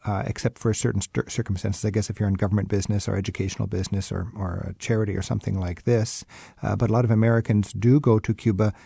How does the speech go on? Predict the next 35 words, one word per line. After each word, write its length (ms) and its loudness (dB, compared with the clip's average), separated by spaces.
via 280 6
Mexico 720 2
or 340 6
Canada. 540 2
And 220 2
that's 160 0
just 220 -4
between 560 -2
you 220 2
and 120 4
your 120 2
maker 300 2
if 140 -2
you're 100 0
gonna 420 0
do 240 4
that. 320 2
But, 240 0
uh, 80 4
when 180 2
you 100 2
do 220 4
get 180 2
to 80 0
the 80 0
border 280 2
of 120 -4
Cuba, 420 4
you 300 4
said 260 2
that 220 2
the, 340 4
uh, 100 4
border 300 4
guards 400 2